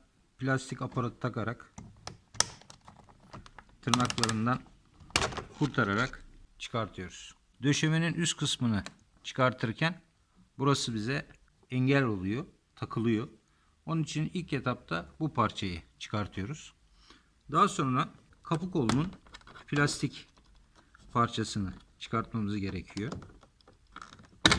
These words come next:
Şu şekilde tırnaklarından kurtararak bu parçayı da aldık. Döşememizin cam açma düğmelerinin olduğu şu panel kısmının alt tarafındaki şu plastik parçayı çıkartacağız.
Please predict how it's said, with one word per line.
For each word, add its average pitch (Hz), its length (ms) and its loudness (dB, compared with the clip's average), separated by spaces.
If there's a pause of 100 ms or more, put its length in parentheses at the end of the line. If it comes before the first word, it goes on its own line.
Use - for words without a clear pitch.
(260)
Şu - 180 -4
şekilde 113 540 0 (1160)
tırnaklarından 127 800 -2
kurtararak 120 680 -8 (140)
bu 143 100 -14
parçayı 104 480 -2
da 147 180 -4 (440)
aldık. 107 380 -6 (540)
Döşememizin 160 840 -4 (460)
cam 151 220 2
açma 151 420 -2
düğmelerinin 127 680 0
olduğu 117 600 -4 (560)
şu 147 140 -8
panel 151 380 0
kısmının 120 500 -4 (680)
alt 160 260 -2
tarafındaki 123 640 -2
şu - 200 -8
plastik 143 460 -4
parçayı 139 340 -2
çıkartacağız. 107 760 -6